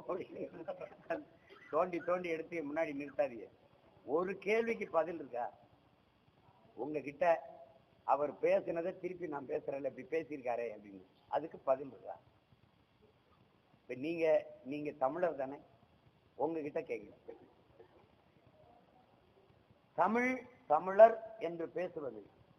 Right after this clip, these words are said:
இன எழுச்சிக்கு எதிரானது என்று சொல்றார். தமிழ், தமிழர் என்று பேசுவது இன எழுச்சிக்கு எதிரானது என்றால், எந்த இனத்தின்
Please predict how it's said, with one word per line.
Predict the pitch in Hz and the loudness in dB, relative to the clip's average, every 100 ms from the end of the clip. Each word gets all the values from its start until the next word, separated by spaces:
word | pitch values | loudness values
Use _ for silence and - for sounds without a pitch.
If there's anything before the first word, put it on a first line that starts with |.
| _ - | _ -16
இன | 135 190 240 254 208 | -2 2 4 6 4
எழுச்சிக்கு | 208 208 202 - 220 165 | 2 -8 -14 -10 -2 0
எதிரானது | 170 185 170 160 143 135 - - - - - - 131 | 4 8 8 6 -2 -6 -10 -20 -20 -20 -20 -12 -8
என்று | 143 - - | -6 -8 -8
சொல்றார். | 104 95 87 - - - - - - - - - 160 | -10 -10 -20 -20 -20 -20 -20 -20 -20 -20 -20 0 6
தமிழ், | 185 233 247 - | 6 6 0 6
தமிழர் | 185 208 226 208 | 6 6 4 4
என்று | 196 180 | 2 -2
பேசுவது | 175 165 180 185 196 143 160 | -4 -4 -4 -4 -4 -4 -2
இன | 196 208 185 | 2 2 2
எழுச்சிக்கு | 180 185 156 143 | -4 -8 -4 -2
எதிரானது | 156 156 147 131 | 2 2 2 -6
என்றால், | 113 113 123 123 110 123 185 | -4 0 0 0 -10 -4 -2
எந்த | 233 254 262 | 4 10 10
இனத்தின் | 214 208 208 | 10 2 0